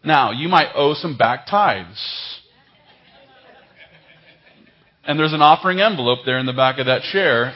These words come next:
and you're more than welcome to square this away with God tonight. Seriously, though, I'm happy to tell you that those who are in Christ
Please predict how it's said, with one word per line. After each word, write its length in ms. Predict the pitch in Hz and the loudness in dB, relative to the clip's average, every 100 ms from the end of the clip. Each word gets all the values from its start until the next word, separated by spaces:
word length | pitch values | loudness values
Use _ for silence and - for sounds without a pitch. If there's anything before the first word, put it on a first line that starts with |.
| - | -8
and 100 | 135 | -6
you're 120 | 127 | -2
more 160 | 135 | 0
than 120 | 139 139 | 0 2
welcome 280 | 143 139 | 2 0
to 60 | 131 | -8
square 320 | 127 151 135 | -6 -4 -2
this 180 | 135 131 | -2 -6
away 160 | 139 131 | -6 -6
with 160 | 127 | -4
God 220 | 208 175 - | -2 -2 -4
tonight. 200 | 95 87 - - - - _ _ _ _ _ _ _ _ _ _ _ _ _ _ _ _ _ _ _ _ _ _ _ _ _ _ _ _ _ | -14 -14 -20 -20 -20 -20 _ _ _ _ _ _ _ _ _ _ _ _ _ _ _ _ _ _ _ _ _ _ _ _ _ _ _ _ _
Seriously, 400 | - 165 156 131 | -6 -2 0 0
though, 100 | 117 | 2
I'm 240 | 123 139 151 | 2 2 0
happy 280 | 151 156 135 | 0 0 -2
to 60 | |
tell 160 | 117 170 | -6 -6
you 60 | 147 | -6
that 140 | 113 | -6
those 260 | 120 135 151 | -4 -4 -6
who 80 | 160 | -4
are 120 | 127 | -4
in 120 | 110 | -4
Christ 600 | 101 - 110 165 - - | -8 -4 -4 -6 -14 -20